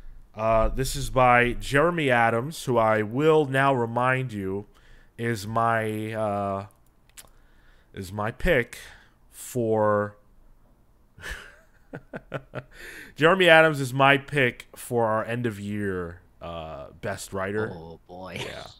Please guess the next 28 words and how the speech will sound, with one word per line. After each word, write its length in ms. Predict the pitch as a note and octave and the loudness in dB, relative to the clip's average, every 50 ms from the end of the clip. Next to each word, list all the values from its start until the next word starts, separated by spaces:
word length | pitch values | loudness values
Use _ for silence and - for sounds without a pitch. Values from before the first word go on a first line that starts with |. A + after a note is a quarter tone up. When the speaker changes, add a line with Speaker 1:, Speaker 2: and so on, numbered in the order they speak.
| _ - B2 | _ -10 -4
Speaker 1:
Not 220 | C3 D#3 D#3 C#3+ | 2 2 2 4
best 240 | B2 C3 B2+ - - | 4 0 0 0 -2
writer, 240 | A#2+ A2+ G#2+ G2+ G2 | -2 -2 -2 -2 -4
but, 140 | F2+ F2+ D#2 | -8 -10 -12
like, 320 | E2 F2+ F2+ - - - _ _ _ _ _ _ _ | -12 -14 -14 -16 -18 -20 _ _ _ _ _ _ _
you 100 | - F#2 | -16 -16
know, 180 | F2 B1 B1+ - F2+ G2 | -14 -14 -16 -18 -14 -8
most 340 | G#2+ A#2 A2+ A2 - - | -4 -2 -2 -2 -4 -8
improved 560 | A#2+ G#2 G2 - - A2+ G#2 G#2 G#2+ G#2 G2 F#2+ | -10 -10 -10 -10 -8 -6 -6 -6 -6 -6 -8 -8
or 100 | F2 F2 | -8 -8
however 280 | F#2 F2+ F2+ F2+ F2+ | -8 -8 -8 -10 -8
we 80 | E2 F2+ | -4 -2
do 60 | G#2+ | 0
it. 160 | G#2+ G#2 F#2 | 0 0 0
Speaker 2:
Breakout. 300 | F2+ G#2 F2+ E2+ E2 - - | -2 -4 -6 -8 -10 -12 -12
Yeah, 180 | F#2+ G2+ F#2+ G2+ | -8 -6 -4 -4
Speaker 1:
Breakout, 160 | A2 G2+ - | -4 -4 -4
Speaker 2:
breakout, 420 | F#2+ F2 G2+ G2 - G2 F2+ F#2 E2+ | -4 -4 -4 -4 -4 -4 -4 -4 -4
Speaker 1:
yeah. 40 | |
Speaker 2:
whatever 300 | F2+ F#2 F2+ F#2+ F2+ F#2 | -6 -8 -8 -6 -6 -6
it's 140 | F#2 E2+ - | -8 -10 -10
called. 320 | - - F#2+ F2+ F2+ F2 F2+ | -6 -4 -4 -4 -4 -6 -8
Yeah. 180 | E2 C#2+ - B2 | -8 -8 -10 -10
Speaker 1:
Yeah. 280 | F#2 F2+ E2+ D#2+ C2+ - - - - - - - _ _ _ _ _ _ - | -12 -12 -12 -12 -14 -16 -20 -20 -20 -20 -20 -20 _ _ _ _ _ _ -20
And 140 | - F#2 F2 | -18 -16 -16
so, 380 | - - - F#2+ F2 F2 E2+ F#2+ | -14 -10 -8 -8 -6 -6 -8 -8
you 120 | G#2+ A2+ | -8 -8
know, 280 | G2+ E2+ D#2+ D#2 D2+ | -8 -8 -10 -12 -14